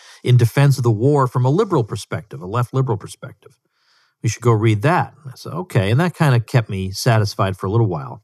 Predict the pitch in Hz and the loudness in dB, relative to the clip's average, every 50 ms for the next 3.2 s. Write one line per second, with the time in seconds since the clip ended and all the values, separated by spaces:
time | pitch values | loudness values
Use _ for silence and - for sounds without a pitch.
0 | - _ _ - 135 131 131 - 127 110 151 165 170 143 131 123 117 - 151 131 | -20 _ _ 2 2 2 2 0 -2 0 2 2 4 4 4 4 2 2 2 0
1 | - - - 147 143 139 123 123 117 113 110 - _ _ - - 185 180 160 143 | 0 0 2 4 4 6 6 6 4 4 0 -2 _ _ -6 -4 -2 -2 -2 -4
2 | 123 107 214 220 214 220 190 170 151 131 135 123 127 127 117 117 101 87 78 71 | -2 -2 -2 0 0 0 2 2 2 2 2 2 2 2 4 4 2 2 0 -4
3 | - - - | -10 -14 -18